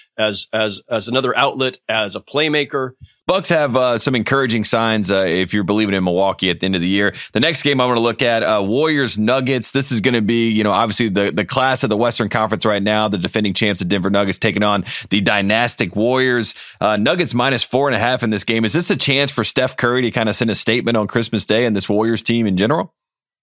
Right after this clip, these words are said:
Speaker 1: It's funny because ordinarily I think a team that's won four championships as the Warriors have, they don't need to prove anything to anybody. So that's not, you know, th-, there's, there's no real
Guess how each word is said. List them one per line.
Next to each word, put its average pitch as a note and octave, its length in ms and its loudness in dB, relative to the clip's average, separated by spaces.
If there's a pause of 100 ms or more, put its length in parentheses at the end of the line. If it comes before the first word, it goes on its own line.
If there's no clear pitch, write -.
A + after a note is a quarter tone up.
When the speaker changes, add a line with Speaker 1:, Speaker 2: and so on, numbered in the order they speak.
(460)
Speaker 1:
It's G#3+ 180 0
funny B3 300 4
because F3+ 440 0
ordinarily F3+ 640 0
I C#3+ 100 0
think C#3+ 460 -4
a C#3+ 100 -2
team G#3 240 -2
that's F3+ 200 -4
won D3 500 0 (260)
four D#3 160 -2
championships C#3+ 540 -2
as B2+ 100 -6
the C3 80 -4
Warriors C3 380 0
have, B2+ 220 0
they F#3 100 2
don't A3+ 140 0
need E3 80 -2
to D#3+ 60 -4
prove D#3+ 220 -4
anything D3+ 360 -2
to C3 100 0
anybody. B2 460 0
So C3 180 -2
that's C#3+ 200 -2
not, D#3+ 300 0 (160)
you C#3+ 120 -2
know, B2+ 220 0 (600)
th-, D#3+ 160 -4
there's, D#3+ 240 -2
there's E3+ 220 -2
no A#3 180 2
real E3+ 300 -2